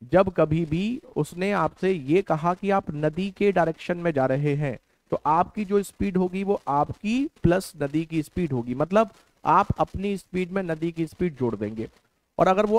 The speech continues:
upstream कहेगा तो आप क्या करेंगे? अपनी speed से, अपनी speed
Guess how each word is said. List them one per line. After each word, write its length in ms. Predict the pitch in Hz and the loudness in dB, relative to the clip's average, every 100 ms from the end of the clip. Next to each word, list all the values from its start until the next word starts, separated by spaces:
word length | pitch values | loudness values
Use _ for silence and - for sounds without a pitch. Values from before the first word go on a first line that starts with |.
| - | 2
upstream 560 | 165 202 190 - 226 226 | 2 2 -2 -4 -6 0
कहेगा 340 | 196 202 208 | 0 2 0
तो 140 | 208 | 0
आप 180 | 208 196 | -2 -2
क्या 160 | - 196 | -2 -4
करेंगे? 440 | 190 185 185 233 - 156 | -2 -6 -4 -6 -4 -4
अपनी 420 | - 208 220 180 | -2 -2 -2 -4
speed 360 | - 160 151 - | -4 -2 -2 -2
से, 280 | 143 165 233 _ _ _ _ _ _ _ - | -4 -2 -6 _ _ _ _ _ _ _ -2
अपनी 500 | 160 208 220 254 202 | 0 0 0 -2 -4
speed 380 | - - 165 | -6 -4 -4